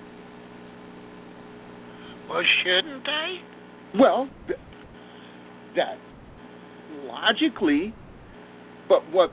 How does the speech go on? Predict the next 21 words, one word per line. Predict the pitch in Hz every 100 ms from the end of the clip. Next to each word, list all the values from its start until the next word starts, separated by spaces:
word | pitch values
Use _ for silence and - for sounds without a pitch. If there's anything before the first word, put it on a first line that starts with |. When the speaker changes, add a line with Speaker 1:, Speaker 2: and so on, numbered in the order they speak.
| -
Speaker 2:
they | 175 269 233
do | 185 151
is, | 135 123 -
oh | 190 262
no, | 220 277 233 104 - - - - -
they | 170 254 285
don't | 294 240
take, | - 233 220 208 - - - - - - - - - - - -
they, | 160 185 254 - -
they | 196 269
don't, | 262 226 190 - - -
until | 160 156 - 233 214
it's | 196 - - -
certified | 262 339 285 - 156 131 131 127 123
by | 127 143 170 180
the | 143 113 - -
regional | 127 156 247 302 277 294 180
office, | 127 110 110 - - - - - - - - - - - - -
it's | 302 339 -
in | 285 285
purgatory. | 262 320 349 349 - 240 165 123 104